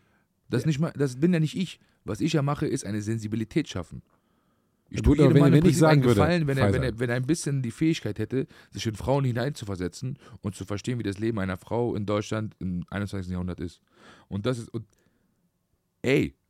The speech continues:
Speaker 1: wenn ich dich, wenn ich böse gucke, ist anders, wie als wenn du böse guckst.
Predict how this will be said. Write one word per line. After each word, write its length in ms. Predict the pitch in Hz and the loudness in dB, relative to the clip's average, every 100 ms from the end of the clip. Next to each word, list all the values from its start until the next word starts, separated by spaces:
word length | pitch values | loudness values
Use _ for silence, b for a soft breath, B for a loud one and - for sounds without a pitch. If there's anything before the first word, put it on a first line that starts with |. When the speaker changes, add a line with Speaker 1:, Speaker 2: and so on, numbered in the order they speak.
| - | -4
Speaker 1:
wenn 240 | 113 127 - | 0 0 0
ich 200 | 208 - | -2 0
dich, 280 | 196 - 143 | 0 0 -2
wenn 180 | 135 151 | 0 2
ich 180 | 214 - | 0 2
böse 260 | 139 123 | 4 4
gucke, 260 | 117 131 - | 0 0 0
ist 200 | - - | 0 -2
anders, 220 | 156 143 | -2 0
wie 60 | 139 | 0
als 120 | 120 | 2
wenn 100 | 139 | 0
du 80 | 139 | 0
böse 220 | 98 78 | -2 -4
guckst. 360 | - - _ | -12 -18 _